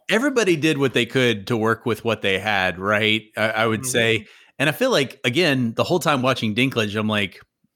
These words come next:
Speaker 1: "You could have been the small person, right?" Like, you were
Speaker 2: Yep.
Speaker 1: about
Speaker 2: You
Speaker 1: the
Speaker 2: could have been
Speaker 1: same
Speaker 2: Gary
Speaker 1: age.
Speaker 2: Oldman.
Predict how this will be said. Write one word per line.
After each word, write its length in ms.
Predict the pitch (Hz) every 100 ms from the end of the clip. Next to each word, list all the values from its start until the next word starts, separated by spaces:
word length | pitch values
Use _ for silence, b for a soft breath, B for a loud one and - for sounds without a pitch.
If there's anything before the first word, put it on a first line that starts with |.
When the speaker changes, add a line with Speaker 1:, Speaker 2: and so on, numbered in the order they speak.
| _
Speaker 1:
"You 220 | 87 98
could 300 | 117 - 160
have 220 | 147 101 104
been 540 | 123 135 139 131 120 101
the 480 | 101 117 131 131
small 320 | - 139 139 147
person, 360 | 127 - 120
right?" 240 | 113 127 113
Like, 240 | 110 -
you 100 | 113
were 160 | 123 123
Speaker 2:
Yep. 220 | 147 160 - b b b
Speaker 1:
about 260 | 90 127 143
Speaker 2:
You 80 | 196
Speaker 1:
the 20 |
Speaker 2:
could 20 |
have 60 | 151
been 80 | 143
Speaker 1:
same 100 | 139
Speaker 2:
Gary 240 | 135 139
Speaker 1:
age. 60 | 127 131 -
Speaker 2:
Oldman. 180 | 190